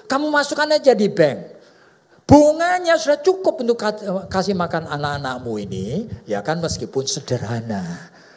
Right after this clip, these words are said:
Ayo, terimalah, George." Nah, ketika dia mau kasihkan uang itu, tiba-tiba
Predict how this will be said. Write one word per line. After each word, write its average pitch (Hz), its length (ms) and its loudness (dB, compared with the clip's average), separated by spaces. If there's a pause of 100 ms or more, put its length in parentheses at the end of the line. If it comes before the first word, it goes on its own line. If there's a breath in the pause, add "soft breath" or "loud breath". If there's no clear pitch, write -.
(200 soft breath)
Ayo, 240 240 4
terimalah, 240 480 -4
George." 98 320 -6 (440 loud breath)
Nah, 110 160 -4
ketika 196 400 2
dia 208 160 6
mau 226 240 2
kasihkan 202 480 2
uang 196 320 4
itu, 190 240 -2
tiba-tiba 170 960 -2